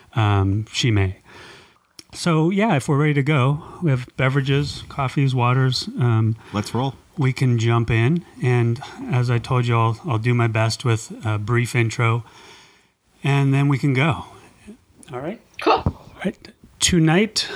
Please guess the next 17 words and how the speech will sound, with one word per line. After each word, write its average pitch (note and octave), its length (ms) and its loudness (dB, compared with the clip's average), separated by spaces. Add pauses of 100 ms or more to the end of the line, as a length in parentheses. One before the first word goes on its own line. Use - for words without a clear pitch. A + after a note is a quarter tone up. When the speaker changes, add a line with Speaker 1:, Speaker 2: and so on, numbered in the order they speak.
Speaker 1:
on C#3+ 220 0
the C#3+ 80 0
podcast, B2+ 580 -2
our B2 80 2
guest A#2+ 240 0
is A#2 220 -2 (120)
Sarah, C#3 760 0
and B2+ 320 0 (280)
forgive C#3 300 0
me C#3 80 2
if C3 100 -2
I C3+ 60 2
mispronounce A#2+ 500 0
the C3+ 60 -2
last A2 240 0
name, A2 140 2
Hepola? F3+ 560 0